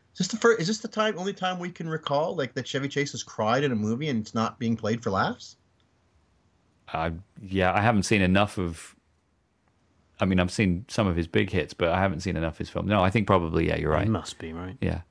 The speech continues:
Speaker 1: Yeah.
Speaker 2: I think the
Speaker 1: I
Speaker 2: other, the other reason, the other reason that it, um, they take their time with it is to increase the impact of the final joke, though, right? You know, the, the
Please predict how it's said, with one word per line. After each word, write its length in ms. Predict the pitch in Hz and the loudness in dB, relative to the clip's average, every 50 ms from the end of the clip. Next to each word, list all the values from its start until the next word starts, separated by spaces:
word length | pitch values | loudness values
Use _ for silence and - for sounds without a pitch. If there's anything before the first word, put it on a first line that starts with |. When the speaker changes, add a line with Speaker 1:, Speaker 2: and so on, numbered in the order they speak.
| _ _ _ _ _ _ _ _ _ _ | _ _ _ _ _ _ _ _ _ _
Speaker 1:
Yeah. 120 | - 117 170 | -6 -2 0
Speaker 2:
I 40 | 170 | 2
think 220 | - 180 190 165 143 | 2 4 2 4 6
the 100 | 143 160 | 8 8
Speaker 1:
I 40 | |
Speaker 2:
other, 140 | 165 185 185 | 8 8 6
the 240 | 160 127 127 131 135 | 6 4 4 6 6
other 160 | 143 143 151 | 6 6 4
reason, 640 | 131 127 135 135 135 123 123 117 107 104 104 90 92 101 | 4 6 6 6 6 6 4 4 4 2 2 0 -2 0
the 140 | 104 101 107 | 2 4 4
other 140 | 110 117 | 4 4
reason 360 | 107 107 107 104 98 101 98 92 | 4 4 4 4 4 2 2 4
that 120 | 92 90 | 4 4
it, 240 | 90 87 82 - - | 4 4 2 0 -2
um, 360 | 95 87 82 78 76 78 - - - _ _ _ _ _ _ _ _ _ _ _ _ _ _ | 0 0 2 0 0 -4 -6 -8 -12 _ _ _ _ _ _ _ _ _ _ _ _ _ _
they 100 | - 92 | -2 0
take 240 | 90 - 107 104 - | 2 2 0 2 2
their 120 | 95 87 | 0 0
time 280 | - - 107 104 110 104 | 2 2 2 4 4 4
with 140 | 90 82 82 | 4 4 2
it 160 | 85 87 - | 2 0 0
is 140 | 98 87 - | 0 -2 0
to 260 | - - 90 85 82 - - - - _ _ _ | 2 4 4 4 4 2 -4 -14 -20 _ _ _
increase 460 | - 101 104 98 - - 123 123 - - | 2 4 4 4 6 4 4 4 4 2
the 200 | - 95 - 117 | 0 -2 2 2
impact 540 | 117 113 104 - 107 87 80 - - - - - | 2 2 4 2 0 0 0 -4 -10 -16 -6 0
of 340 | - 95 92 90 87 101 98 | 2 2 2 2 0 -2 2
the 260 | 87 92 90 87 87 87 87 - - | 4 4 4 4 2 0 -2 -8 -12
final 440 | - - 104 98 95 85 80 82 | 0 2 4 4 4 4 2 0
joke, 460 | 80 - 107 90 78 71 67 - - - _ _ _ | 2 4 4 4 4 2 -2 -6 -14 -20 _ _ _
though, 100 | - 85 85 | 2 2 4
right? 260 | 82 80 80 90 95 | 4 4 2 2 0
You 100 | 95 101 | 2 2
know, 180 | 92 85 82 87 | 4 4 4 4
the, 220 | 92 98 90 - - | 2 2 0 0 -4
the 440 | 104 95 107 104 104 101 98 101 | 0 2 4 4 6 4 2 -2